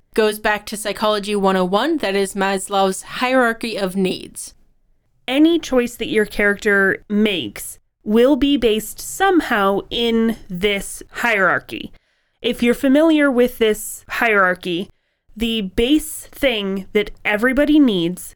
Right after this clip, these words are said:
Speaker 2: that they will worry about first and foremost, are physiological needs. Food, shelter,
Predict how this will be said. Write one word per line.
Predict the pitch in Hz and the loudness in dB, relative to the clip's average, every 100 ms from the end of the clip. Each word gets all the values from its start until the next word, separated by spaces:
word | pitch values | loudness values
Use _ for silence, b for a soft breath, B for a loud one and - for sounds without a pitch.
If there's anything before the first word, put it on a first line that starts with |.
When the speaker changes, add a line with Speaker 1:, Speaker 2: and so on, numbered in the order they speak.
| _ | _
Speaker 2:
that | 208 202 | -2 0
they | 202 | -2
will | 202 196 180 | 2 4 4
worry | 226 254 262 | 2 2 0
about | 254 240 - | 0 0 0
first | - 233 240 - | 0 0 0 0
and | 294 262 | 0 2
foremost, | 226 190 165 170 - - _ _ - | 2 2 0 -2 -6 -18 _ _ -2
are | 220 214 | 0 0
physiological | - 254 240 226 214 185 180 - 156 | -2 -4 0 2 4 2 0 -6 -4
needs. | 156 - - - - _ _ | -4 -8 -14 -16 -18 _ _
Food, | - - 262 262 269 254 | -18 -2 0 2 2 -2
shelter, | - - 240 226 233 214 220 | -8 0 2 2 2 2 0